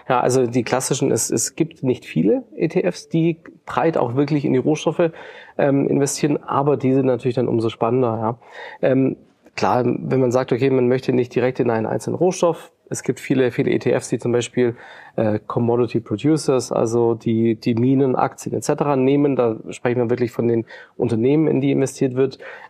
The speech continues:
Ähm, aber es gibt auch teilweise einzelne E T Fs, die wirklich in verschiedene Future-Kontrakte investieren, wo dann ein Teil Gold, Teil Energie, Rohstoffe,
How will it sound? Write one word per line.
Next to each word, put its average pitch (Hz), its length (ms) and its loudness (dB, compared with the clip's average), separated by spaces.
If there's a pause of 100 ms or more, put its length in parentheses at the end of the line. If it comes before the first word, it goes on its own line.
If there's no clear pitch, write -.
(120)
Ähm, 113 400 2
aber 110 240 0
es - 160 -2
gibt - 160 0
auch - 140 0
teilweise 131 340 0
einzelne 127 340 0
E - 60 0
T 123 180 0
Fs, - 140 -10
die 120 80 0
wirklich 127 260 0
in 120 100 0
verschiedene 127 400 -2
Future-Kontrakte 135 920 -2 (400)
investieren, 123 480 2
wo 117 140 2
dann 117 260 0 (100)
ein - 80 0
Teil 127 220 0
Gold, 147 500 2
Teil 131 220 -2
Energie, 131 400 0
Rohstoffe, 127 560 -2